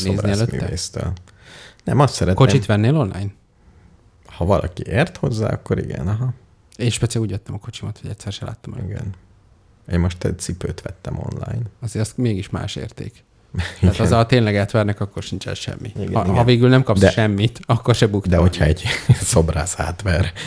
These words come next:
Speaker 2: és egy műanyag valamit ad.
Speaker 1: Igen, és azt mondja, hogy de hát ez a műalkotás.
Speaker 2: És én, én márványból szeretném, vagy kőből. Fehér, a legjobb lenne a fehér márvány. De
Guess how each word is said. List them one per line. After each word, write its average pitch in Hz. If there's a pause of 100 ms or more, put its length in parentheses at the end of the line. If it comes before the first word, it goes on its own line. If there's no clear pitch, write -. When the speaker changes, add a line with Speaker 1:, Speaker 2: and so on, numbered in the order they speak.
(120)
Speaker 2:
és -
egy 76
műanyag 82 (340)
valamit 82
ad. 90 (580)
Speaker 1:
Igen, 87
és 110
azt 117
mondja, 107
hogy 117
de 123
hát 135 (120)
ez 104
a 92
műalkotás. 95
Speaker 2:
És -
én, 110
én 98
márványból 85
szeretném, 85
vagy 76
kőből. - (200)
Fehér, -
a 110
legjobb 104
lenne 80
a 82
fehér -
márvány. - (1000)
De 87